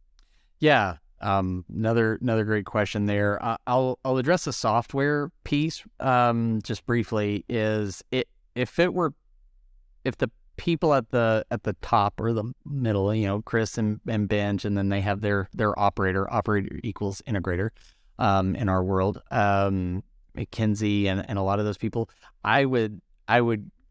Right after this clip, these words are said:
go along with you and say, "Yeah, I think it was, uh, you know,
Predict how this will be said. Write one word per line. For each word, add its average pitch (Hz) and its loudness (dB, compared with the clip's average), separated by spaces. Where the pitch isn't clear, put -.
go 110 2
along 101 0
with 98 -4
you 98 -4
and 95 -2
say, 98 -4
"Yeah, 117 2
I 120 -2
think 143 0
it 117 0
was, 117 -2
uh, 104 2
you 110 -4
know, 101 -2